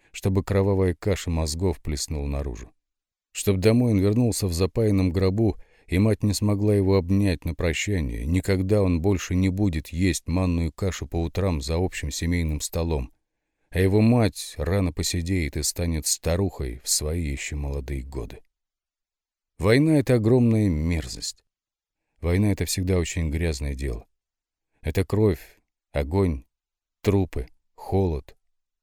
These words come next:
голод — вши, вечный недосып, безмерная усталость и выжженные души.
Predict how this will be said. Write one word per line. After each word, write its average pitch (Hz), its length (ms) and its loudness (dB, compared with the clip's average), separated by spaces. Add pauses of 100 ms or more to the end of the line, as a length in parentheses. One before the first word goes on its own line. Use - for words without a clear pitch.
(420)
голод — 80 640 -2 (260)
вши, - 520 -2 (640)
вечный 101 580 2
недосып, 90 720 2 (360)
безмерная 92 760 0
усталость 101 680 0
и 85 40 -2
выжженные 80 580 -2
души. 71 420 -8